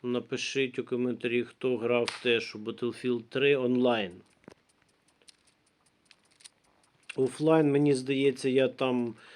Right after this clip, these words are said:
десь, е, декілька раз, а, забалакався. Е, декілька раз спробував пограти офлайн.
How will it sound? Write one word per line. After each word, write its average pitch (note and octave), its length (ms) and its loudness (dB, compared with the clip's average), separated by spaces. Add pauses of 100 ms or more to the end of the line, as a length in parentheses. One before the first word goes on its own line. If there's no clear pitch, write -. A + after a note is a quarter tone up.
(160)
десь, B2 540 0
е, A#2+ 680 2 (120)
декілька C3 440 2
раз, C3 420 2 (560)
а, D3 520 8 (360)
забалакався. B2 920 0 (920)
Е, A#2 1500 0 (1120)
декілька C3+ 480 4
раз C3 240 2
спробував C3 580 0
пограти C#3 600 2
офлайн. A2+ 540 -2